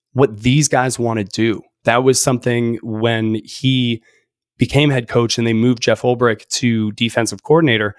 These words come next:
One of the things that they really wanted to emphasize defensively at the time was just to kind of simplify things, make it easier, use the guys in the ways in which they were very comfortable, ask them to do what they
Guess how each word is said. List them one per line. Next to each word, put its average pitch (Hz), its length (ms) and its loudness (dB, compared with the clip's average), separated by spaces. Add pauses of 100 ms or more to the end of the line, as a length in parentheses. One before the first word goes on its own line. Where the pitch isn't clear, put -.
(380)
One 127 300 4
of 180 80 2
the 165 80 4
things 131 360 0
that 113 120 -2
they 117 140 2
really 120 420 2
wanted 107 420 0
to 110 60 -8
emphasize 104 600 -2
defensively 107 580 -2
at 92 80 -6
the - 60 -20
time 135 280 2
was 110 220 0 (500)
just - 240 0 (120)
to 135 80 0
kind 165 160 2
of 135 60 2
simplify 120 600 0
things, - 340 -12
make 113 440 0
it 147 60 -4
easier, 123 360 0
use 131 500 2
the 147 100 0
guys 120 600 0
in 120 420 2 (360)
the 113 160 2
ways 123 360 4
in 127 120 2
which 117 240 -2 (180)
they 120 140 2
were 113 200 0
very 113 380 0
comfortable, - 640 -6 (140)
ask 131 260 0
them 151 140 4
to - 120 -12
do 123 360 2
what 117 240 0
they 113 340 -2